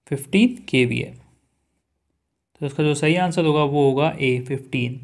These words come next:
I hope आप सभी को ये चीज़ यहाँ पर समझ में आई होगी। अगर फिर भी अगर आपका कोई डाउट हो तो उसे आप कमेंट सेक्शन के अंदर पूछ सकते हैं।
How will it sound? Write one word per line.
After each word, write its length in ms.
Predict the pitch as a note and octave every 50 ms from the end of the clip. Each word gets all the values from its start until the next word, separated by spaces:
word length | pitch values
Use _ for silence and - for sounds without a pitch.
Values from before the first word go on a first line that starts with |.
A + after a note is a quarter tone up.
| - - _ _ _ _ _ _ _
I 160 | D#3 C#3+ C#3+ D#3
hope 220 | D#3 D#3+ F3 E3+ F3
आप 140 | D#3+ D#3+ D#3
सभी 180 | - D3+ D3+
को 80 | D3 D#3
ये 100 | D3 D3
चीज़ 180 | D3 - D#3 C#3+
यहाँ 140 | C#3 C3+ C3
पर 100 | C#3+ C#3
समझ 240 | C#3 C#3+ C3+ C3+
में 120 | C3+ C#3 C3+
आई 120 | C3 C3+
होगी। 180 | C3+ C3+ D3 D#3+
अगर 160 | E3 F3+ F3+
फिर 220 | F3 F3+ - D#3+ D#3
भी 120 | D#3 E3+
अगर 140 | E3+ E3 E3
आपका 220 | E3 D#3+ E3 F3
कोई 160 | E3 F3 E3+ D#3+
डाउट 320 | C#3 B2+ B2+ C3 D#3+ D#3
हो 220 | D#3 C3 B2 B2 - - - - - - -
तो 80 | D#3+ D#3+
उसे 180 | D#3 D#3+ F3
आप 220 | E3+ E3 F3 E3+ -
कमेंट 240 | - D3 C#3 C#3 C3+
सेक्शन 320 | C#3 B2+ - - C3+ C3
के 80 | C3 C3+
अंदर 240 | C3 C#3 E3+ G#3+ G3+ - -
पूछ 120 | C#3+ B2+
सकते 320 | - - A#2+ B2 - - A#2
हैं। 220 | A#2 A#2+ B2 -